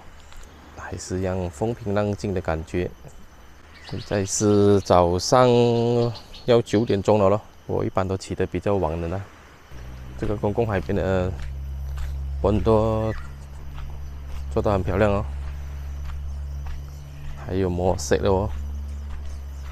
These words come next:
现在在煮水啊，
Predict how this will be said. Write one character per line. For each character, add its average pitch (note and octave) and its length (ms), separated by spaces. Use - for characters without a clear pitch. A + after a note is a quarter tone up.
现 - 260
在 G2 240
在 F#2+ 260
煮 A2 300
水 F#2 320
啊， E2 80